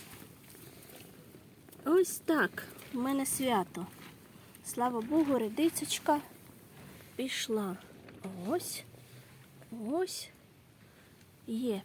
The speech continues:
пішла потрошечку. Редисочка. Клас. Сьогодні полю, тому що ґрунт вологий, але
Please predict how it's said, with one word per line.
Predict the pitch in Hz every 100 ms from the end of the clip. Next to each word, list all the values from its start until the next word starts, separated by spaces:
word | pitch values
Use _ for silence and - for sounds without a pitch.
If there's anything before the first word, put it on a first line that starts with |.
| -
пішла | 240 - - 294 370
потрошечку. | - 214 - 302 349 359 - - 370 - - - - - - - -
Редисочка. | - 220 220 285 - 330 - 330 330 - - - - - - - - - - - - - - - - - - -
Клас. | 262 220 208 196 - - - - - - - - - -
Сьогодні | 240 277 320 339
полю, | - 302 294 240 247 - - - - - - - - - -
тому | 247 240
що | 262 - 240 - - - -
ґрунт | 240 285 294 277 - - - - - - - - - - -
вологий, | 226 254 247 359 427 262 - -
але | 233 262 311